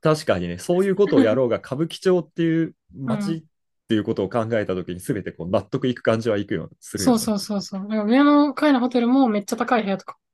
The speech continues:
Speaker 1: うんうんうん。
Speaker 2: あるらしいんだけど、まあ、歌舞伎町だしな、みたいな。
Speaker 1: うん、そうだね。<laughs> 歌舞伎町ってことで、まあ、片付けられる。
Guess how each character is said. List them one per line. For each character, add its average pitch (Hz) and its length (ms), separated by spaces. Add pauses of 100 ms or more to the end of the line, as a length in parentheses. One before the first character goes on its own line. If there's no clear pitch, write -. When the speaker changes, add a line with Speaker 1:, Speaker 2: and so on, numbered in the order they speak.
(160)
Speaker 1:
う 120 60
ん - 20
う 113 40
ん 113 40
う - 20 (540)
ん。 - 0 (240)
Speaker 2:
あ 220 100
る 220 60
ら 233 100
し 233 100
い 277 40
ん 262 40
だ 226 80
け 214 80
ど、 208 80
ま 214 100
あ、 202 40
歌 208 140
舞 214 100
伎 214 40
町 226 180
だ 226 80
し 220 120
な、 190 120
み 185 100
た - 80
い - 40
な。 - 180
Speaker 1:
う 95 40
ん、 85 200 (340)
そ 107 180
う 82 40
だ 78 280
ね。 85 300 (480)
<laughs> - 480
歌 101 120
舞 95 100
伎 - 120
町 104 120
っ 101 80
て 107 80
こ 117 120
と 117 100
で、 87 80
ま 90 180
あ、 76 120 (520)
片 104 220
付 98 200
け - 20
ら 92 100
れ 90 80
る。 - 60